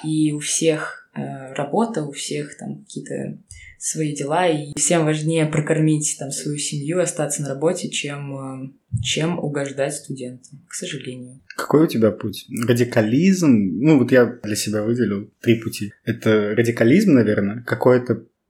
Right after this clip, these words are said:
Speaker 2: какая-то попытка соответствия системы в разумных пределах или условный путь Невзорова, когда все, очевидно, понимают его точку зрения, но он преподносит её таким образом, что, ну, тяжело сказать, э,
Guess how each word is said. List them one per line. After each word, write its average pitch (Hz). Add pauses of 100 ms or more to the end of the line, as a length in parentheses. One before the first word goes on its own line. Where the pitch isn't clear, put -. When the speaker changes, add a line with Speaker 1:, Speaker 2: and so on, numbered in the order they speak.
Speaker 2:
какая-то 131
попытка 123
соответствия 127
системы 127
в 110
разумных 113
пределах 107
или 127
условный 123
путь 120
Невзорова, 113
когда 113
все, 139
очевидно, 131
понимают 120
его 120
точку 120
зрения, 120 (280)
но 127
он 127
преподносит 131
её 123
таким 131
образом, 143
что, 113
ну, 147
тяжело 160
сказать, 117
э, 107